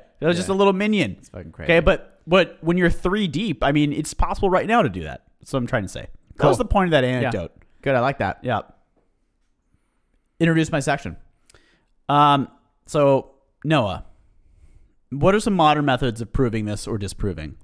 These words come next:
Speaker 1: this theory?
Speaker 2: Okay, so I also named this Errors in the Matrix.
Speaker 1: Yeah,
Speaker 2: Okay.
Speaker 1: glitches. Deja, you have deja vu in here?
Speaker 2: Glitches, data. So basically, here's the thing. In any software program, if you look hard enough,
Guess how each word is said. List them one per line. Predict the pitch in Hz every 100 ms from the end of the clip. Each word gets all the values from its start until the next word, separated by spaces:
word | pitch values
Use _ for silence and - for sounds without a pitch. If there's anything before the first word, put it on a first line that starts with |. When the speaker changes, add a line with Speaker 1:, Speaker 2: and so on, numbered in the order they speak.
| -
Speaker 1:
this | 104
theory? | - 82 - - - _ _ _ _ _ _ _
Speaker 2:
Okay, | 131 135 101 - - _ _
so | - 165 139 127 123 _ _ _ _ _ _ _ _ _ _ _ _
I | 131 147
also | 165 151
named | 127 107
this | 101 95 - - - _ _
Errors | 143 139 131
in | 131
the | 101
Matrix. | 101 - 71 - - _ _ _ _ _ _ _ _
Speaker 1:
Yeah, | 143
Speaker 2:
Okay. | 113 170
Speaker 1:
glitches. | 190 131
Deja, | 127 156 156
you | 143 165
have | 160
deja | 143 143
vu | 135
in | 226
here? | 240 165
Speaker 2:
Glitches, | 170
data. | - 160 151
So | - 156
basically, | 180 220 - - 117 117 - _ _ _ _ _ _ _ -
here's | 170 165
the | 143
thing. | 135 107 80 _ _ _ _ _
In | 165 165
any | 165 170 196
software | - 170 151 151
program, | 135 135 113 101 92 85 - _ _ _ _ -
if | 135
you | 151
look | 147 170 -
hard | 165 143
enough, | 110 85